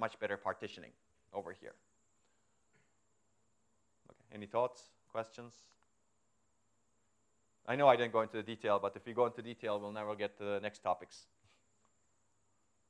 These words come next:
But this gives you an idea of the power of the scheduling, uh, uh,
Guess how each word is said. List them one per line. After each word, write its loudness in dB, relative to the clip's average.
But -6
this 0
gives 2
you 2
an 6
idea 6
of 4
the -4
power 8
of 6
the -4
scheduling, 2
uh, -2
uh, -6